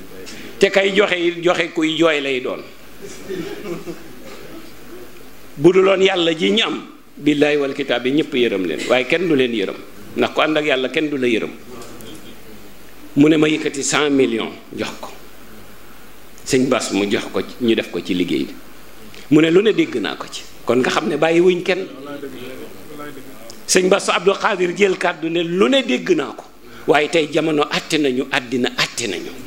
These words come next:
Ndax mu ngi nii. Waaye sama xol bi sedd. Maa ko déglu, kenn nettaliw ma. Mbàkke yu fay jooy sax def na ko.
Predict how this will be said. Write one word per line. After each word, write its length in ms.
Ndax 180
mu 160
ngi 140
nii. 240
Waaye 120
sama 220
xol 260
bi 80
sedd. 400
Maa 240
ko 120
déglu, 340
kenn 200
nettaliw 360
ma. 340
Mbàkke 300
yu 120
fay 280
jooy 240
sax 200
def 140
na 120
ko. 120